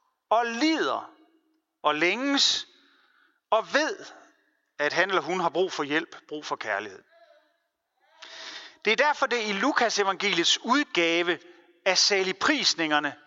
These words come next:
som man mest kender fra bjergprædiken hos Matthæus,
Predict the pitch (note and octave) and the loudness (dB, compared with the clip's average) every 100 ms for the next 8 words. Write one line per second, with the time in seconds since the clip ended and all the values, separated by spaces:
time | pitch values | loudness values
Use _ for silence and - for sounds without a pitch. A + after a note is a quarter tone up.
0 | - - - - - F#3 E3+ E3+ E3+ D4 | -20 -20 -20 -8 -2 0 2 0 2 -2
1 | C#4+ - - G3+ A#3 - - C#3 E3 A3 | 0 -2 0 0 0 -2 -2 -2 2 0
2 | D#4 - E3 E3 D3+ C3 D3 - - - | 0 -2 -2 -2 -8 -10 -8 -8 -6 0
3 | G#3 C4 E4 C#4+ - | 2 2 0 0 -6